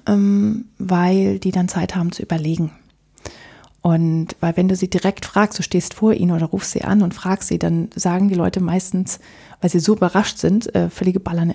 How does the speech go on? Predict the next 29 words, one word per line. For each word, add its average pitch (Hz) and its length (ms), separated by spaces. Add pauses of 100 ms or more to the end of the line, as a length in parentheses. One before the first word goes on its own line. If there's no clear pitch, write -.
Banalitäten, 175 880
ja, 170 240
und 180 100
dann 180 80
sagen 160 280
einfach - 260
irgendwas, 170 560
ähm, 156 220 (580)
äh, 151 200
„Du 165 100
bist - 180
nett“ - 240 (440)
<laughs> - 440
oder 160 260
so, 147 300
ja, 175 180
und - 160
das, - 260
damit 160 260
kann 175 100
man 160 80
ja 160 60
irgendwie 165 140
überhaupt 160 300
nichts - 180
anfangen. 160 500 (640)
Deswegen, 185 720
ähm, 175 560 (600)
so, - 140